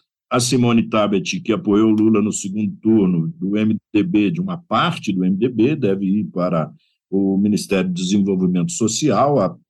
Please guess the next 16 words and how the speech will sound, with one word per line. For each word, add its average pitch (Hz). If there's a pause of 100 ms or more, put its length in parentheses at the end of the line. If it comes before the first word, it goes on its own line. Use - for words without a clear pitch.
(180)
até -
agora 98
é 92
essa 101 (320)
a 87
indicação, 110 (580)
E 190 (220)
indicação 170 (140)
da 120
sanitarista 120
Nízia 127
Trindade 90
para 90
a 85
saúde 98
prestigia 139